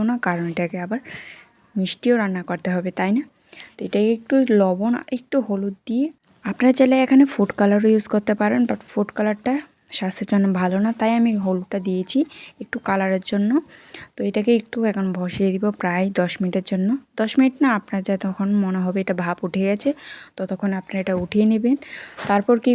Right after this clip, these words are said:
করলাম, এখানে একটা নারকেল নিয়েছি। নারকেলটা দিলে তো এটা আরও বেশি টেস্টি হয়ে যায়, যারা যারা খেয়েছেন তারা তো জানেনই। তো এটাকে এখন আমি পুরো দুই মালাই নিয়ে ফেলেছি নারকেলটা, একবারে পাকা নারকেল ছিল। তো এটাকে দেখুন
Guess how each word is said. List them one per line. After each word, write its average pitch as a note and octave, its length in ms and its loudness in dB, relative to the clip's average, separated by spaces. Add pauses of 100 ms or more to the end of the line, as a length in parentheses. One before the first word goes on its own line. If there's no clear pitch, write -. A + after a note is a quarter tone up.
করলাম, B3 260 2 (160)
এখানে G3 240 -2
একটা G#3 220 -6
নারকেল F3 440 -2
নিয়েছি। F#3 260 -4 (160)
নারকেলটা G#3 560 -2
দিলে A#3 220 0
তো A3 100 0
এটা F#3 140 -6 (140)
আরও E3+ 160 -4 (120)
বেশি F3+ 180 -2 (260)
টেস্টি F3+ 400 -6
হয়ে F3+ 220 -6
যায়, A#3+ 140 0 (440)
যারা F3 220 -8
যারা F3 240 -8
খেয়েছেন F#3 400 -2
তারা E3+ 220 -4
তো F3+ 60 -4 (120)
জানেনই। F3 440 -2 (920)
তো G3+ 60 -2 (360)
এটাকে F#3 260 -2 (100)
এখন A#3+ 200 0 (180)
আমি G3 140 2 (100)
পুরো A#3 160 6 (120)
দুই G#3+ 120 4 (100)
মালাই G3+ 260 0 (120)
নিয়ে G#3+ 200 2
ফেলেছি F#3+ 300 -2 (100)
নারকেলটা, F3+ 400 -2 (180)
একবারে G3 360 -4
পাকা F#3 280 -2
নারকেল F3+ 360 -4
ছিল। G3+ 120 -4 (640)
তো - 100 -20
এটাকে A3 240 2 (120)
দেখুন G#3 240 2